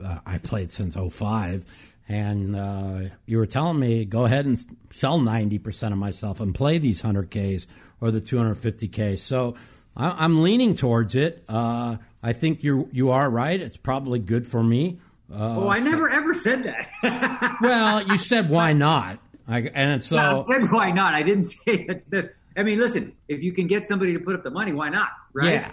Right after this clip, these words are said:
Speaker 1: yeah, yeah, absolutely.
Speaker 2: But when was the last time you played, like, an actual no limit hold'em tournament?
Speaker 1: Oh, I mean, I played the main event. Was the <laughs> last
Speaker 2: So it's
Speaker 1: one.
Speaker 2: been about six months.
Speaker 1: Six
Speaker 2: You haven't played a
Speaker 1: months.
Speaker 2: single no limit
Speaker 1: Yeah.
Speaker 2: tournament. What the hell?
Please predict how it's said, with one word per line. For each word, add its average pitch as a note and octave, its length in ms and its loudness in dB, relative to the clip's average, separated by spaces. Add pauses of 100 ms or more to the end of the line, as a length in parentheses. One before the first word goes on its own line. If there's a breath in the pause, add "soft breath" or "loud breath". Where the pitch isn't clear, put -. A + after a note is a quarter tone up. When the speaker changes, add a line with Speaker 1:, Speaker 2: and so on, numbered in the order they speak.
Speaker 1:
yeah, C3 180 -2
yeah, G2+ 280 -8 (120)
absolutely. A#2+ 720 0
Speaker 2:
But F3 140 -8
when A3 160 0
was B3+ 120 0
the A3+ 40 0
last G#3+ 220 2
time G3+ 160 0
you F#3 60 -2
played, F#3 260 -2
like, E3 220 -2
an D3+ 80 -8
actual D3+ 320 -6
no C#3+ 100 -4
limit C3+ 240 -6
hold'em B2+ 220 -10 (100)
tournament? C#3 300 -10 (420)
Speaker 1:
Oh, G#3+ 380 2
I C3+ 260 2
mean, E3 180 6
I D#3 140 6
played D#3+ 720 2
the C3+ 60 2
main B2+ 240 4
event. G3 340 0 (240)
Was G#2+ 140 -2
the A#2 60 -2
<laughs> - 500 -6
last C3+ 200 0
Speaker 2:
So D#3 100 0
it's D#3 80 0
Speaker 1:
one. F#3 100 0
Speaker 2:
been E3 120 -4 (100)
about D#3 400 0 (460)
six - 460 -6
months. E3+ 380 0
Speaker 1:
Six - 40 2
Speaker 2:
You F#3 60 4
haven't D3+ 180 2
played D#3 80 4
a D3 40 -2
Speaker 1:
months. C#3 100 -6
Speaker 2:
single E3 240 -8
no D#3 80 -8
limit C#3 200 0
Speaker 1:
Yeah. A#2 40 -2
Speaker 2:
tournament. D3+ 400 -4 (160)
What E3+ 220 -4
the F#3+ 80 -4
hell? - 460 -4